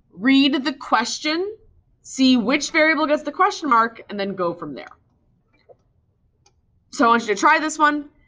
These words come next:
Be very careful, yeah?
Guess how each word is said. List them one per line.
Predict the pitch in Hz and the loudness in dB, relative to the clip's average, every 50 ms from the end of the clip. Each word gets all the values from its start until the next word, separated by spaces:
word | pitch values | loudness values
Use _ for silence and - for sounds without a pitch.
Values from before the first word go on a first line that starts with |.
| _ _ _ _ _ _ 175 165 | _ _ _ _ _ _ -10 -6
Be | - 240 233 233 214 | -4 -2 -2 -4 -4
very | 180 170 170 170 175 247 247 254 269 277 294 294 302 311 311 311 311 | -6 -8 -6 0 4 6 6 6 6 4 2 0 -2 -2 -4 -4 -6
careful, | - - - - 330 311 311 320 311 - _ - 214 202 196 196 214 262 269 - 247 - - - _ _ _ _ _ _ _ _ _ _ _ | -8 -14 -14 -8 -6 -4 -4 -4 -6 -8 _ -8 -6 -4 -4 -4 -6 -8 -12 -16 -20 -20 -20 -20 _ _ _ _ _ _ _ _ _ _ _
yeah? | - 196 196 196 226 294 | -2 2 2 2 2 0